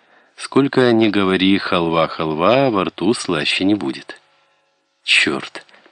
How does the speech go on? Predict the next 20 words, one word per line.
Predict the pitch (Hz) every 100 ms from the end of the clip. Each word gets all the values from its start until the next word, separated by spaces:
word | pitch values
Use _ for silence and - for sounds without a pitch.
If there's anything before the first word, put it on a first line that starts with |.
| _
пистолет | 120 - 113 90 82
оставил | 87 - 78 80
в |
сейфе. | - - 67 - - _ _ _ _ _ _ - - -
Следователь | - 101 101 92 90 - 87
прокуратуры | - 90 - 87 - 107 92
Прохоров | - 127 139 127 123 - - -
достал | 87 92 - 90 76
пистолет | 76 - 85 87 139 -
и | - 139
прижался | - 139 98 82 82 -
к | 98
дереву. | 85 71 - 73 - _ _ _ _ _ _ _ _ _ _ _ _ _ _ _ _ _ _ _ _ _ _ _ _
Примечание. | - 107 104 - 67 67 - _ _ _ _ - _ -
Отечественная | 98 98 95 95 - 85 85 82
прокуратура, | 85 - 92 - 131 127
в |
отличие | 101 - 80 - 82
от | -
милиции, | 92 127 - - 120